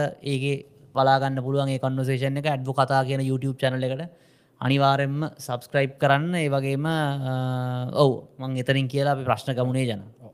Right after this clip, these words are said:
Speaker 1: <laughs> මොනවද තියෙන ප්‍රශ්න අපිට අද?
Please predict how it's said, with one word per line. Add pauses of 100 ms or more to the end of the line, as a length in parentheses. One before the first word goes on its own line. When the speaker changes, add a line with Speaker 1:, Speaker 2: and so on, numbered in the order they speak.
(140)
Speaker 1:
<laughs> (3750)
මොනවද
තියෙන
ප්‍රශ්න
අපිට
අද?